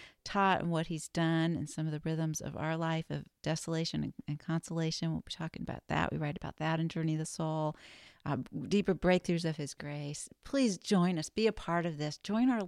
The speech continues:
launch team. Help us get the word out. Uh, the Lord has given us a great vision for this book and how He can use it.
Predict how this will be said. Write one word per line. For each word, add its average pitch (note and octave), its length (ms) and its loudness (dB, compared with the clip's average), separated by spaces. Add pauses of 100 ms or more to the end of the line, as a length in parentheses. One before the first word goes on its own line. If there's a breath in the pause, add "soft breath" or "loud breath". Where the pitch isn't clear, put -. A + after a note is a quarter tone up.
launch G#3+ 320 0
team. D#3 180 -2
Help G#3 240 -2
us C#4+ 140 -2
get C4 180 -4
the C4 80 -4
word A3+ 320 -2
out. F3 340 -2 (520 loud breath)
Uh, E3+ 120 -6
the E3+ 120 -2
Lord G#3+ 300 -2
has A3 180 -4
given F3+ 300 -2
us E3+ 140 -6
a - 20 -6
great E3+ 320 -4
vision G3+ 560 2
for - 180 -6
this D#3+ 220 -4
book F3+ 380 -4
and D3+ 100 -10
how E3 160 -6
He E3+ 140 -4
can D#3 180 -8
use E3 320 -6
it. E3+ 180 -4